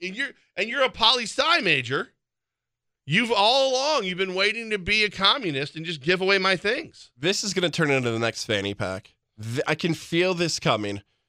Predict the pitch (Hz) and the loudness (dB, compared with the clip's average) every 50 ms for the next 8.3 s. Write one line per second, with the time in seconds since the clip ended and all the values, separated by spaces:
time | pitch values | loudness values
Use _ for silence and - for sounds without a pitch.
0 | _ - - 135 131 - 151 156 160 170 175 165 165 160 - - 165 151 147 - | _ -2 -2 0 2 4 4 4 4 2 -2 -2 -4 -6 -2 -2 -2 -2 0 0
1 | 123 113 110 107 _ _ _ _ _ _ _ - 165 160 156 156 156 - 143 147 | 0 0 -2 -4 _ _ _ _ _ _ _ 0 2 4 4 4 2 2 2 2
2 | 147 156 160 165 165 156 - 170 165 151 143 139 139 127 113 113 117 123 143 151 | 4 4 4 2 2 0 0 -2 -2 0 0 0 0 0 -2 -2 2 2 2 2
3 | - - - - 139 131 127 113 110 107 - - _ _ - - 160 - - - | 0 -4 -2 2 2 4 4 2 0 -4 -6 -10 _ _ 0 2 2 2 2 0
4 | 240 277 294 247 190 185 - 190 180 165 165 143 143 160 185 185 - - 151 - | 2 4 4 2 2 2 0 0 2 2 2 4 4 4 4 4 0 -4 -2 0
5 | 151 135 120 - 170 170 160 135 160 143 127 - 151 139 131 120 117 127 139 131 | 0 0 0 0 0 0 0 2 0 0 0 0 0 0 2 2 2 4 4 4
6 | 110 95 82 85 _ _ _ _ _ _ _ _ - - 147 - 160 143 156 147 | 2 0 -4 -10 _ _ _ _ _ _ _ _ -6 -4 0 2 2 2 2 2
7 | 147 139 - - 202 202 190 185 185 180 170 147 - - 156 165 170 170 165 165 | 2 0 0 0 0 2 2 2 2 0 0 -2 -4 0 2 4 4 4 2 0
8 | - 202 147 127 123 | 0 -2 -2 -2 -4